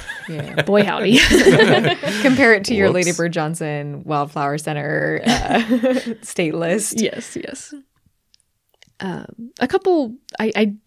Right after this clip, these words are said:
Speaker 2: I left this off, but a couple really good Kansas-specific resources would be Dick Arboretum of the Plains.
Speaker 1: Mm-hmm.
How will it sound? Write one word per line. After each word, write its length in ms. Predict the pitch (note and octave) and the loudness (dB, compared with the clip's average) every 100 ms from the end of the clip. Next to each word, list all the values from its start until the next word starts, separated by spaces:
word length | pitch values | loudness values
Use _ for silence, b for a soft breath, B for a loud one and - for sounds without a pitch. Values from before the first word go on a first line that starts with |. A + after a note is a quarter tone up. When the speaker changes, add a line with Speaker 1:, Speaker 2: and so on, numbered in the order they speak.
| - | -10
Speaker 2:
I 80 | G3 | -6
left 200 | F#3 - | -6 -8
this 160 | - | -12
off, 200 | - - - | -12 -10 -6
but 100 | - | -4
a 40 | |
couple 340 | C#4+ C#4 D4+ | -4 -4 -2
really 300 | G3 F#3 F#3 | -2 0 0
good 200 | F#3 F3+ | -2 -6
Kansas-specific 1120 | - - E3 F3 F3 - - E3 - - A3 B3 | -8 -12 -8 -6 -6 -6 -8 -10 -10 -10 -8 -6
resources 680 | A#3+ C4 B3+ C4+ B3+ A3 F#3 | -6 -6 -6 -4 -4 -4 -6
would 300 | F#3 G3+ G3+ | -2 0 0
be 160 | G3+ | 0
Dick 180 | F#3 F3+ | -2 -4
Arboretum 400 | E3+ F3+ E3+ F3 | -6 -4 -4 -4
of 140 | F3+ | -6
the 60 | F#3 | -8
Plains. 640 | - D#3+ D#3 D#3 D#3+ - - | -10 -10 -10 -10 -12 -14 -14
Speaker 1:
Mm-hmm. 260 | E3+ - | -16 -14